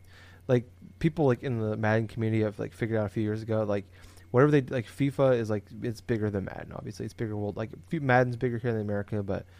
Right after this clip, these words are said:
worldwide fifa's way bigger. But, like, whatever they do in fifa,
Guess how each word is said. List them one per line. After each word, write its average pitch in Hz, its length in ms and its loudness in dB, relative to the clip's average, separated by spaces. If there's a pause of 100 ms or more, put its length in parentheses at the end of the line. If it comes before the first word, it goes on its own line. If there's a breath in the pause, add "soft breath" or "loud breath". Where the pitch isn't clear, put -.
(200 soft breath)
worldwide 107 380 0
fifa's 104 340 -8
way 104 120 -4
bigger. - 300 -14 (380 loud breath)
But, 139 120 2
like, 117 200 -2
whatever 143 180 6
they 156 120 4
do 139 140 0
in 113 80 0
fifa, 104 460 0